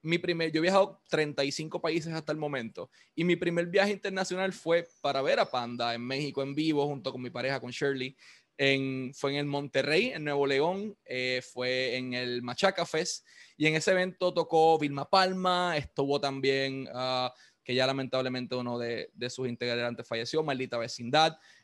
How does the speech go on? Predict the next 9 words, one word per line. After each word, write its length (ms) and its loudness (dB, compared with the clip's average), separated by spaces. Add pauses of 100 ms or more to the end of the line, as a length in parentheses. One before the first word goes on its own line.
Eh, 360 2 (160)
un 240 0
line-up 340 6
bastante 600 0
interesante. 1040 0 (440)
¿Cómo 320 2
fue 320 4
tu 40 -2
experiencia 1040 0